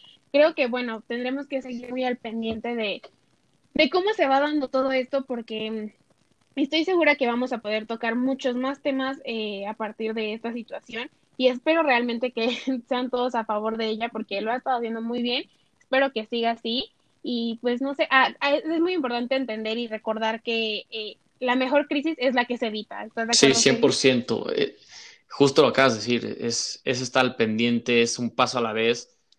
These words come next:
Speaker 2: Las soluciones nunca se hacen de la noche a la mañana,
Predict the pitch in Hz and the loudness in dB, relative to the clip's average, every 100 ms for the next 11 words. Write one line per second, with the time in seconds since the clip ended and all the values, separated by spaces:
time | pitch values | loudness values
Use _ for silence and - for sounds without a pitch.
0 | _ - 117 113 123 117 127 131 123 131 | _ -8 -6 -4 -4 -4 -4 -4 -2 -4
1 | 123 131 - 123 117 123 113 - _ _ | -2 -4 -2 -4 -2 -4 -6 -10 _ _
2 | _ _ _ _ - 117 113 120 120 123 | _ _ _ _ -6 -4 -2 -2 0 0
3 | 110 107 113 113 110 143 | 0 0 -2 -2 -4 -6